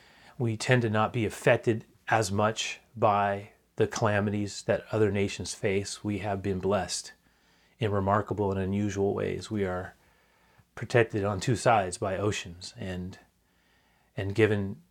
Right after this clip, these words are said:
tremendous wealth in terms of the land itself. It's just a remarkable country. And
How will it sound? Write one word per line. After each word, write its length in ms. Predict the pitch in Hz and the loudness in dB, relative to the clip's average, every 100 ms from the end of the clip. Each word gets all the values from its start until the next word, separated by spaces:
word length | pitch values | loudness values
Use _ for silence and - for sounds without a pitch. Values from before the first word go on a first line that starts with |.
| _ - | _ -8
tremendous 560 | - 113 117 110 - | 0 4 4 0 -2
wealth 480 | 107 104 90 - - - | 2 2 0 -6 -20 -16
in 80 | |
terms 240 | 104 110 98 | -6 -4 -2
of 80 | 92 | -2
the 80 | |
land 400 | 95 92 98 98 | 0 0 2 0
itself. 640 | 92 - - 98 92 - - | -2 -4 -2 -2 -4 -10 -14
It's 260 | 120 - - | -14 -10 -10
just 300 | - - - _ _ _ _ - | -6 -6 -6 _ _ _ _ -8
a 60 | 110 | -6
remarkable 640 | 95 98 98 - - 95 | -2 -2 -2 -4 -4 -4
country. 580 | - 98 101 - 110 - _ _ _ _ _ _ _ _ _ _ | -4 -6 -6 -8 -12 -12 _ _ _ _ _ _ _ _ _ _
And 480 | 120 110 110 104 110 | 0 2 2 0 -4